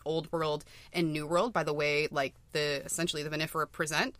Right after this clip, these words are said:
So our early pick dates give us this really bright acid. Rob gets a ton of tropical fruit out of that first pick too, so lots of guava and passion fruit. Then we'll take an additional hang time and pick backyard block for still,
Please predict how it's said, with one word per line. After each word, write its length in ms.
So 460
our 160
early 260
pick 240
dates 260
give 160
us 140
this 160
really 260
bright 600
acid. 520
Rob 200
gets 160
a 60
ton 580
of 80
tropical 480
fruit 400
out 100
of 80
that 180
first 300
pick 200
too, 220
so 140
lots 320
of 140
guava 400
and 140
passion 360
fruit. 320
Then 160
we'll 100
take 380
an 120
additional 440
hang 260
time 360
and 100
pick 260
backyard 540
block 520
for 420
still, 720